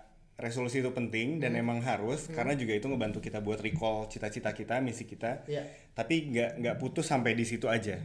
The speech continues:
Speaker 2: Oke, oke, oke, oke. Berarti harapannya jangan terputus pada hal yang sifatnya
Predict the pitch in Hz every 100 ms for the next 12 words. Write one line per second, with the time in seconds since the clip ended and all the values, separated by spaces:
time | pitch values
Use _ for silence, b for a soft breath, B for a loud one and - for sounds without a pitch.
0 | - 160 170 160 165 139 131 135 139 131
1 | 131 127 123 127 139 143 196 - - -
2 | - 165 160 165 214 190 180 175 180 -
3 | 180 214 208 180 160 170 180 185 185 180
4 | 180 170 156 156 190 208 214